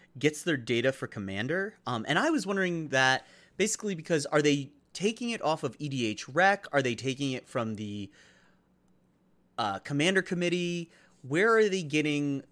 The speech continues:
the ideas of what E D H should be to us?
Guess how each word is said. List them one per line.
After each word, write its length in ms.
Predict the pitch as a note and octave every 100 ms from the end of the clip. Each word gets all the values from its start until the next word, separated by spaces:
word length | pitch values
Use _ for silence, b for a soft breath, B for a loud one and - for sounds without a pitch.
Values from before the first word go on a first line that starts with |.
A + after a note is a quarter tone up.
| _ -
the 160 | C3
ideas 460 | B2 A#2+ C3 C#3 B2+
of 280 | G#2+ A2 A2
what 380 | B2 B2+ A#2+ - _ _ _ _ _ _ _ _ -
E 120 | E3+
D 160 | D3+ C#3+
H 160 | C#3
should 340 | - - C#3 A2+
be 160 | B2 A#2
to 280 | - A2 - _
us? 800 | - A2 F#2 - - - - -